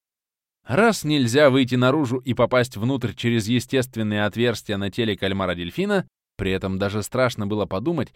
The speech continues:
какие это отверстия, нужно сделать своё.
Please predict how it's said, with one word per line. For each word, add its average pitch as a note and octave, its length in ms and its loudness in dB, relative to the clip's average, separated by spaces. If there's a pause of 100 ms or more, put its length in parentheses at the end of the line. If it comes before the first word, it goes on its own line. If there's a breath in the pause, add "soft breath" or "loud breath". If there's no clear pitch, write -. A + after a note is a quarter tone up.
(140)
какие D#3+ 440 -2
это C3 300 -2
отверстия, C3 680 -8 (540)
нужно F3+ 580 -4
сделать G#2 440 -4
своё. D#2 520 -10